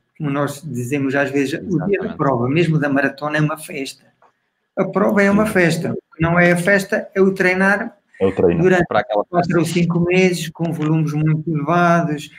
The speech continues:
Speaker 1: Ah, isso aqui já não é nenhuma festa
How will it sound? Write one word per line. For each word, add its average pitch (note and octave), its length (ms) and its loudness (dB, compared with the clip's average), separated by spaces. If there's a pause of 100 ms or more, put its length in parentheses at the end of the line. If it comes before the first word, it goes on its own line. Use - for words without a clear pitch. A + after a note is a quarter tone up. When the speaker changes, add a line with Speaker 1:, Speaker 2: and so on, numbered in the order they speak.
(280)
Speaker 1:
Ah, F3+ 320 0
isso F#3 240 0
aqui G3 400 0
já G3 180 0
não F#3+ 220 2
é G3+ 100 2
nenhuma G3 320 2
festa F3+ 420 -4